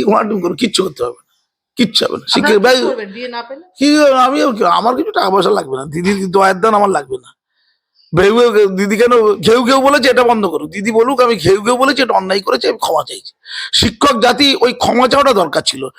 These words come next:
Speaker 1: ওই টাকাটা দরকার ছিল না। টাকার চেয়ে মর্যাদা ভালো।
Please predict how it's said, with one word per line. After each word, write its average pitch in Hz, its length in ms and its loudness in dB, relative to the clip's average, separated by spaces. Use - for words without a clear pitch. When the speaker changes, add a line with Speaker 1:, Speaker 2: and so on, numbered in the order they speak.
Speaker 1:
ওই - 100 2
টাকাটা 233 420 2
দরকার 180 280 -4
ছিল - 180 -8
না। 120 100 -20
টাকার 240 320 2
চেয়ে 226 140 0
মর্যাদা 196 460 2
ভালো। 127 200 -4